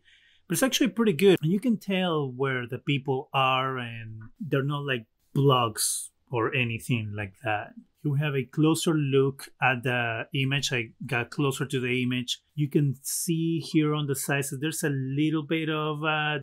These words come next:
haloing on the sides, but that's to be understood. It's, again, twenty times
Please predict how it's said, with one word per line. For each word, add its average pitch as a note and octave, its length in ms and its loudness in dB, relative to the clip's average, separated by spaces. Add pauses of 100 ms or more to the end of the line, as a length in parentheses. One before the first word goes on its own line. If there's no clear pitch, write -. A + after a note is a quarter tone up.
(140)
haloing E3+ 480 0
on E3 140 -6
the D#3+ 80 -8
sides, E3 640 -2 (320)
but D#3 80 0
that's F3 200 2
to F#3 120 4
be E3+ 180 6
understood. D3+ 500 2
It's, C#3 280 -2
again, B2+ 440 -2
twenty D3 500 0
times B2 840 -4